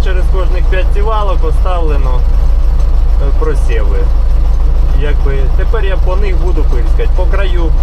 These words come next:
по кругу дві. Да, на дві не виходить трактором стати, так як от краю, ну, по вісімнадцять метрів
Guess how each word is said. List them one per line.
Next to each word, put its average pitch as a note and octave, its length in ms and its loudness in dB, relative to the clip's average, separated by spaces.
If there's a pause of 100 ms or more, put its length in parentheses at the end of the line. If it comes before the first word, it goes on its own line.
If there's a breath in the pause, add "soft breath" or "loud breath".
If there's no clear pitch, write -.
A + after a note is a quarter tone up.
(120)
по - 80 0
кругу - 340 0
дві. - 360 0 (1000)
Да, D3 160 -2
на D#3+ 140 0
дві - 220 0
не F#3 140 0
виходить - 480 0
трактором D#3 500 0 (120)
стати, - 420 0 (100)
так C3+ 200 0
як B2+ 160 0
от B2 200 0
краю, B2 340 0
ну, C#3 80 0 (200)
по C3 60 0 (140)
вісімнадцять - 460 0
метрів - 260 0